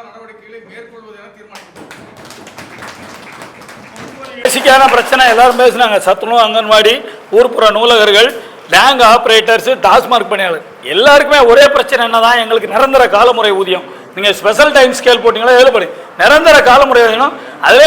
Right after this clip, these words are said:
Speaker 2: பர்டிகுலரா கீழ்மட்ட லெவல்ல இருக்கக்கூடிய, அஹ், தோழர் அழகா சொன்னாரு, நம்ம இடத்த அவங்க தான் துப்புரவு பண்ணாங்க. துப்புரவு பணியாளர்களுக்கு அவங்க கேட்கக்கூடிய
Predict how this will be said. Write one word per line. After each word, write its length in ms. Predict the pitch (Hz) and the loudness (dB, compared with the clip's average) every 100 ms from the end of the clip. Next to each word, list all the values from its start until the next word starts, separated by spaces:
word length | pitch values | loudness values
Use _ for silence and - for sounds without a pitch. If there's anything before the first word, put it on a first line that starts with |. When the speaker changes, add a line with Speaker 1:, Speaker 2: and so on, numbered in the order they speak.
| 302 | 2
Speaker 2:
பர்டிகுலரா 600 | 277 - 339 339 381 359 277 269 | -2 -4 -4 -4 -6 -2 -2 0
கீழ்மட்ட 400 | 294 330 302 277 247 | 0 0 2 2 4
லெவல்ல 240 | 254 277 254 | 4 4 2
இருக்கக்கூடிய, 320 | 247 226 233 180 - - - 185 | 0 0 0 -2 -8 -20 -4 2
அஹ், 320 | 202 196 185 - - | 4 4 2 -2 0
தோழர் 260 | 240 269 214 | 2 4 4
அழகா 220 | 220 247 175 | 4 2 0
சொன்னாரு, 260 | 214 180 156 - - | -2 -6 -8 -14 -8
நம்ம 200 | 180 262 277 | -4 2 2
இடத்த 180 | 285 165 | 2 2
அவங்க 220 | 214 269 269 | 0 0 0
தான் 140 | 269 | 0
துப்புரவு 260 | 233 262 254 | 0 2 2
பண்ணாங்க. 300 | 226 196 170 151 - - - | 2 -2 -6 -12 -20 -6 -2
துப்புரவு 300 | 240 330 339 | 2 4 4
பணியாளர்களுக்கு 680 | 302 285 262 254 247 247 294 | 4 4 4 4 4 4 4
அவங்க 180 | 254 254 - 277 | 2 2 0 2
கேட்கக்கூடிய 500 | 320 311 254 247 | 4 2 -2 0